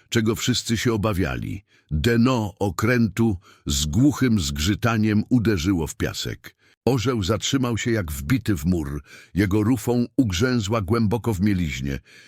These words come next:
Silniki wyły na maksymalnych obrotach, ale okręt nie ruszał się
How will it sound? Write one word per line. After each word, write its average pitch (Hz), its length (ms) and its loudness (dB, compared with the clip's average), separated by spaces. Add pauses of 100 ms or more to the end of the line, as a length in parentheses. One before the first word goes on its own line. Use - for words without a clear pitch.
Silniki 131 680 2
wyły 82 580 2
na 92 200 0
maksymalnych 107 760 0
obrotach, 110 560 -2 (280)
ale 107 300 0
okręt 110 560 0
nie 107 160 4
ruszał 110 400 0
się 110 180 0